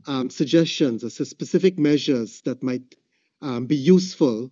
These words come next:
or recommendations for, for counteracting this kind of stigmatizing dis-, discourse, um, particularly in the context where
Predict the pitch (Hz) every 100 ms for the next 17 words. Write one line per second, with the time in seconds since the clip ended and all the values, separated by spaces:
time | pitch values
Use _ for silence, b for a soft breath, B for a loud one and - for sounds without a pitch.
0 | _ _ _ 143 139 143 160 151 151 175
1 | 165 151 101 90 - - - _ _ _
2 | 147 - _ 156 - 156 135 143 131 123
3 | 160 135 131 b b 131 156 - 165 151
4 | 139 120 - - 139 127 139 131 127 135
5 | 120 - 135 120 - 165 110 101 - -
6 | b b b - 135 127 - 240 240 254
7 | 247 208 160 - 175 214 151 - - 135
8 | 135 127 123